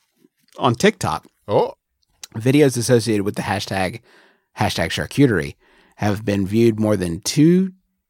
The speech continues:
Speaker 1: hundred and twenty-four point eight million times, and many popular charcuterie creators have gained notoriety for their elaborate and mouthwatering creations.
Speaker 2: You know what? I'm going on TikTok right now.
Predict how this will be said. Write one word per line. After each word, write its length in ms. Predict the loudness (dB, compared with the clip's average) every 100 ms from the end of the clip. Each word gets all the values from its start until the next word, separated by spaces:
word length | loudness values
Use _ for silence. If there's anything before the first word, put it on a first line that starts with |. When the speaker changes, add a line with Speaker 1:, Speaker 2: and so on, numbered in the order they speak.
| _ _ _ _ -6
Speaker 1:
hundred 500 | -2 -2 -4 -8 -10 -8
and 200 | -8 -6
twenty-four 840 | -2 0 0 -2 -4 -8 -6 -6
point 380 | -6 -2 -2 -4
eight 280 | -6 -6 -8
million 520 | -4 -2 -2 -2 -2 -4
times, 520 | -2 -2 -2 -10 -18 -20 -20 -20 -16 -8
and 100 | -4
many 200 | -2 -2
popular 500 | 0 0 0 -4 -4
charcuterie 640 | -6 -8 -4 0 2 0
creators 440 | -2 -6 -6 -6 -8
have 160 | -12 -8
gained 180 | -4
notoriety 560 | -4 -2 0 0 0 -6
for 180 | -10 -8
their 160 | -6
elaborate 540 | -6 -2 -2 -2 -6 -10
and 220 | -10 -8 -2
mouthwatering 680 | -2 -2 -8 -8 -8 -10
creations. 360 | -6 -4 -4 -4
Speaker 2:
You 60 |
know 120 | -2 -2
what? 120 | 0
I'm 140 | -2
going 280 | 0 -2 0
on 100 | -4
TikTok 480 | -4 -4 -2 -2 -2
right 300 | 0 0 0
now. 460 | 0 0 2 0